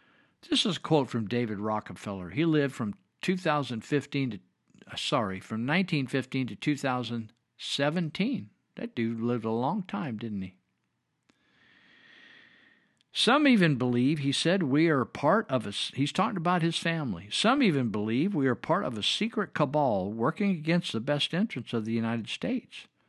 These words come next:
characterizing my family as internationalists and of conspiring with others around the world to build a more integrated global and economic structure.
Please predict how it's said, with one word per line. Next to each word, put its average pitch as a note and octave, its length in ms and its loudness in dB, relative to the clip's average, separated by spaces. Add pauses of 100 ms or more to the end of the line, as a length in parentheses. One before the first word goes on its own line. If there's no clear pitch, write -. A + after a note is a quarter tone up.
(220)
characterizing C3 760 2
my A#2+ 160 0
family C3+ 640 -4 (840)
as C3 340 2
internationalists F#3 1200 0 (440)
and E3 140 2
of C#3+ 140 0
conspiring G#3+ 840 2
with D#3+ 240 0
others B2+ 400 2
around C3 320 0
the D3+ 80 0
world C3 320 0
to A#2 100 -4
build B2+ 320 0
a G#2 60 -2
more D3+ 540 0
integrated A#2 640 0
global D#3 500 0
and G#2+ 140 -2
economic C3 540 -4
structure. - 640 -6